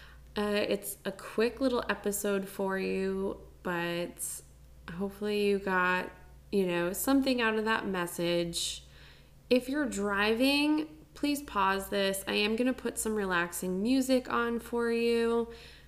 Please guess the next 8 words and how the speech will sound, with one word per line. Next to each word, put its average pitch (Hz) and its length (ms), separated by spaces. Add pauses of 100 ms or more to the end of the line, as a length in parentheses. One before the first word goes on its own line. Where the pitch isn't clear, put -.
(280)
and 190 680
I 190 400
don't 214 240
want 220 200
you 220 120
to 208 80
be 208 180
distracted, 247 1300